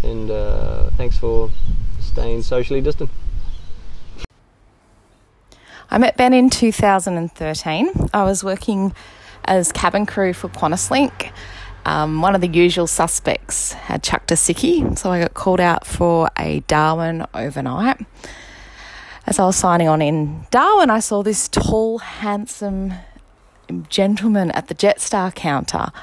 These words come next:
Speaker 2: and I thought to myself, "Oh,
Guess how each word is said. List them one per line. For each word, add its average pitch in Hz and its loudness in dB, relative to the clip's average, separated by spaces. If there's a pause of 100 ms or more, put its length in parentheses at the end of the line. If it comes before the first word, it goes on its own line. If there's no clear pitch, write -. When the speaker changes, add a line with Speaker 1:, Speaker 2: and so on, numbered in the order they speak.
(480)
Speaker 2:
and 190 0
I 180 2
thought 190 -2
to 214 -2
myself, 202 -2
"Oh, 247 -4